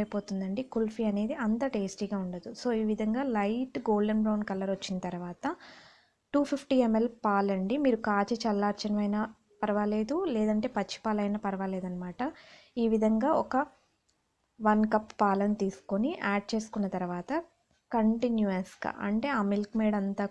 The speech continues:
కూడా పాలల్లో కలిసే విధంగా బాగా కలుపుతూ ఉండాలి. ఇక్కడ చూస్తున్నారు కదా, పావు కప్పు మిల్క్ మేడ్కి వన్ కప్ మిల్క్ అనమాట. So ఈ విధంగా పాలను కూడా యాడ్ చేసుకున్న తర్వాత బాగా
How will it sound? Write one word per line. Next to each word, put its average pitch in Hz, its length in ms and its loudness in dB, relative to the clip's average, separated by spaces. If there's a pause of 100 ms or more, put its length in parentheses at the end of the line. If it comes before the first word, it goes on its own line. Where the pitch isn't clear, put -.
(120)
కూడా 196 200 -2 (140)
పాలల్లో 202 400 0 (120)
కలిసే 190 280 -2 (100)
విధంగా 196 300 -4 (120)
బాగా 185 200 -6 (140)
కలుపుతూ 202 460 -4
ఉండాలి. 180 360 -6 (440)
ఇక్కడ 240 260 2
చూస్తున్నారు 226 400 -2
కదా, 269 140 0 (120)
పావు 196 320 2
కప్పు 190 320 -6
మిల్క్ 196 240 -2
మేడ్కి 220 340 2 (200)
వన్ 214 180 2 (140)
కప్ 226 240 -4
మిల్క్ 185 280 -2
అనమాట. 180 300 -8 (920)
So 262 160 2
ఈ 247 80 6
విధంగా 226 380 2
పాలను 214 380 2
కూడా 226 200 -2
యాడ్ 196 220 -2
చేసుకున్న 202 420 -4
తర్వాత 190 260 -6 (140)
బాగా 190 320 -2